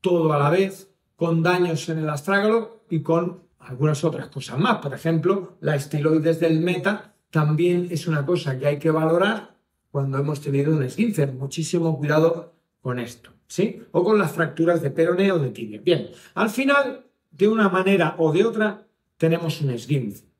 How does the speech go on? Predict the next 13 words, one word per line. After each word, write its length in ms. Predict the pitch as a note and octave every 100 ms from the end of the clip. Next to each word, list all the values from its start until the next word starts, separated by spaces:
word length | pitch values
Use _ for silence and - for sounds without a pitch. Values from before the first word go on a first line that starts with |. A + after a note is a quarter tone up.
| _ _ -
¿sí? 380 | F3 G#3+ - _ - - -
¿Cuándo 560 | A3+ C#4 C4+ C#4 -
un 220 | A#3 A3+ F#3
esguince 840 | D#3 G3 G3+ G3 - F#3+ F#3+ -
pasa 340 | - E3+ - E3
a 40 |
ser 560 | C#3 F3 F3 D#3+ - _ -
o 160 | D#3
a 80 | C#3
hacer 240 | C#3 F#3+ G#3
un 260 | G#3 E3+
tobillo 380 | E3 D3+ F3 F3
inestable? 720 | D3+ B2 - - C#3 B2 G#2+